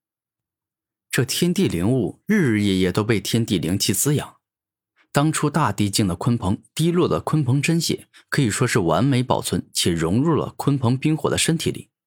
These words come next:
而我之前所得到的鲲鹏血肉虽然量很多，但由于时间过去了很久，没有得到有效的保存，所以损失了很多能量。而这也是鲲鹏冰火为什么能够这么强的原因。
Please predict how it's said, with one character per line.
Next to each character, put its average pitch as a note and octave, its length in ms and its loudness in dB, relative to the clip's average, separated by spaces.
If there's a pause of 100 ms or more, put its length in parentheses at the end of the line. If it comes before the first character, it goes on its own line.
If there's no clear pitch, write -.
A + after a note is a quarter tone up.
(560)
而 D#3 160 2
我 A2 140 0
之 C#3+ 180 0
前 C3 160 0
所 D2 220 0
得 F2 140 -2
到 B2 120 2
的 F#2 80 0
鲲 - 220 -2
鹏 A#2+ 160 0
血 D3+ 160 0
肉 - 300 -6 (400)
虽 - 180 0
然 G3 120 2
量 F#3+ 200 2
很 - 260 -4
多， - 260 -4 (320)
但 C3+ 140 2
由 A2+ 120 2
于 B2 120 2
时 B2 220 0
间 C#3 160 0
过 C#3 160 0
去 - 100 -4
了 D#2+ 80 0
很 A#2+ 220 0
久， - 260 -2 (180)
没 - 100 2
有 D#3 120 2
得 G2 140 0
到 B2 140 2
有 E2+ 180 0
效 D3 140 0
的 A2 100 -2
保 - 180 -2
存， - 280 -6 (380)
所 - 160 0
以 F3 60 2
损 F3 300 0
失 - 120 0
了 D3+ 60 0
很 C#2+ 240 -2
多 C3+ 140 0
能 F2+ 200 -4
量。 C3+ 200 -2 (920)
而 D#3 120 0
这 F#3 160 0
也 G#2 100 2
是 C3 120 0
鲲 D#3 240 0
鹏 D3 180 2
冰 E3+ 180 0
火 - 300 -4
为 F#3 140 0
什 G2+ 160 0
么 G2+ 80 2
能 F#2+ 180 0
够 C3+ 100 0
这 C#3 140 0
么 G2+ 80 0
强 - 240 -4
的 E2+ 80 0
原 D#2 220 -2
因。 D#2+ 180 -6